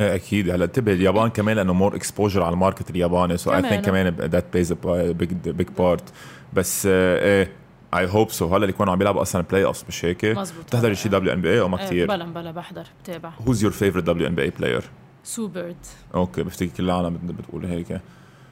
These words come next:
Speaker 1: سو
Speaker 2: إيه،
Speaker 1: بيرد.
Speaker 2: definitely، يعني، she's a point guard to look up to، عرفت؟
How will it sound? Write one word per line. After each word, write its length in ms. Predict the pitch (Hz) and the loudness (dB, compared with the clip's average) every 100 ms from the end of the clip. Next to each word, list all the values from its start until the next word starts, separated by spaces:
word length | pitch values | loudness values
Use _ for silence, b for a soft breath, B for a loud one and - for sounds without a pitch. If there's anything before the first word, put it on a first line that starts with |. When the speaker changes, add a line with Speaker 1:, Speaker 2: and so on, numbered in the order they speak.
| - | -6
Speaker 1:
سو 160 | 277 302 | 0 2
Speaker 2:
إيه، 180 | 220 | 2
Speaker 1:
بيرد. 300 | 196 151 - - | 0 0 -4 -6
Speaker 2:
definitely، 560 | 226 - 214 190 170 | -10 -8 -8 -8 -12
يعني، 680 | 175 185 160 175 190 - - - 190 175 - _ - - - - - | -16 -14 -14 -16 -16 -16 -18 -18 -20 -20 -20 _ -20 -20 -20 -20 -12
she's 220 | 233 220 | -6 -4
a 60 | |
point 340 | 226 247 262 233 | -2 0 -2 0
guard 160 | 233 214 | -2 -2
to 100 | 208 | -6
look 140 | 196 202 | -6 -8
up 220 | 190 - | -10 -10
to، 20 | |
عرفت؟ 680 | 165 151 - 208 226 - | -12 -12 -10 -8 -8 -10